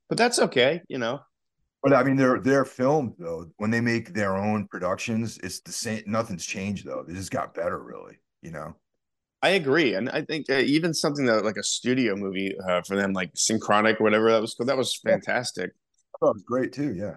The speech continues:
Speaker 2: I mean,
Speaker 1: Yeah, I loved it. Um,
Speaker 2: this,
Speaker 1: so I,
Speaker 2: this,
Speaker 1: I'm sorry,
Speaker 2: sorry.
Speaker 1: go ahead.
Speaker 2: I'm just gonna say, like, this is kinda like the future of, like,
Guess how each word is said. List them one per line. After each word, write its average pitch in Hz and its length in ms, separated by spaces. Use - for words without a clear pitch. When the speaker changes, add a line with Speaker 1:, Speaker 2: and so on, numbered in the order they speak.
Speaker 2:
I - 40
mean, 104 260
Speaker 1:
Yeah, 113 220
I 117 80
loved 113 320
it. 92 120
Um, 95 420
Speaker 2:
this, 156 200
Speaker 1:
so 214 400
I, 151 80
Speaker 2:
this, - 100
Speaker 1:
I'm 131 100
sorry, 135 220
Speaker 2:
sorry. 113 160
Speaker 1:
go 117 80
ahead. 120 180
Speaker 2:
I'm 156 80
just 170 120
gonna 165 120
say, 127 240
like, 87 200
this 104 260
is 92 120
kinda 98 320
like 73 200
the 71 80
future 71 600
of, 64 140
like, 65 300